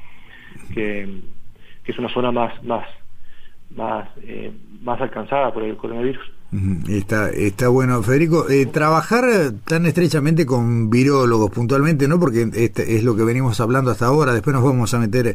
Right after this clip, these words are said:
Speaker 2: en otras cosas, pero ¿qué te aporta como matemático? ¿Cómo, cómo te amplía la mirada?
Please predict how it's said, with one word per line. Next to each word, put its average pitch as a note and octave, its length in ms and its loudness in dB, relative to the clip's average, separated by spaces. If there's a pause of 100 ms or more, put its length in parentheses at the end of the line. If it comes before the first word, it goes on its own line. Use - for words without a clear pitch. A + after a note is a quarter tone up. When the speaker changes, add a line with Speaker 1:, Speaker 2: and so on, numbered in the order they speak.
(320)
Speaker 2:
en B2+ 140 2
otras C3 240 2
cosas, A2+ 320 0
pero A#2+ 240 2 (580)
¿qué E3 140 2
te G3 140 2
aporta F3 440 4
como C3+ 220 2
matemático? C3 560 4
¿Cómo, D#3+ 300 4
cómo E3+ 200 4
te D#3 120 2
amplía D3+ 340 4
la B2 100 4
mirada? F#2+ 720 2